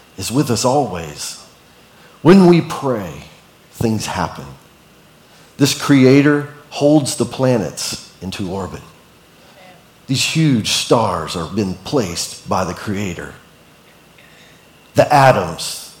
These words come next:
that hold you together are held together by the hand of God. It's absolutely mind-boggling. God wants to open up our hearts and our minds to bring our burdens to Him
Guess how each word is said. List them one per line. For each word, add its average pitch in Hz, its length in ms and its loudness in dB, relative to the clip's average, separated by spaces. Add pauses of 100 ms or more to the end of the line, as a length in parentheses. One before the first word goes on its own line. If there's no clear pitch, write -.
that 92 100 -6
hold 127 340 2
you 160 160 4
together 80 500 -8 (280)
are 87 100 -2
held 107 300 0
together 90 500 -6 (300)
by 190 80 -2
the - 80 -4
hand 101 280 -8
of - 140 -12
God. 80 380 -12 (2000)
It's 139 180 4
absolutely 147 600 6
mind-boggling. 117 1000 6 (360)
God 143 420 6
wants 143 240 4
to 151 120 4
open 131 300 4
up 120 180 2
our 95 120 0
hearts - 880 -6
and 107 140 -6
our 95 120 -8
minds 95 800 -12 (800)
to - 100 6
bring 165 520 8
our 127 180 2
burdens 113 840 0
to 180 260 0
Him 73 340 -8